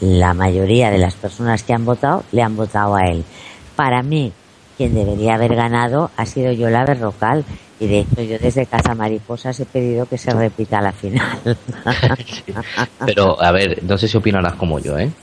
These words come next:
Speaker 2: No lo sé. A ver, eh, yo pienso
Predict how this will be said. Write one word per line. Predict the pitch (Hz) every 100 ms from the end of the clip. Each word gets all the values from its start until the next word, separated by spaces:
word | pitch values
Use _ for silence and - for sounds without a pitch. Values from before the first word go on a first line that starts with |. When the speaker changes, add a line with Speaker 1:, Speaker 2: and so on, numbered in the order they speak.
| -
Speaker 2:
No | 82
lo | 85
sé. | - 78 - - - 87 - - - - - - - -
A | 85
ver, | 82 - -
eh, | 90 85
yo | 87
pienso | 110 104 - 143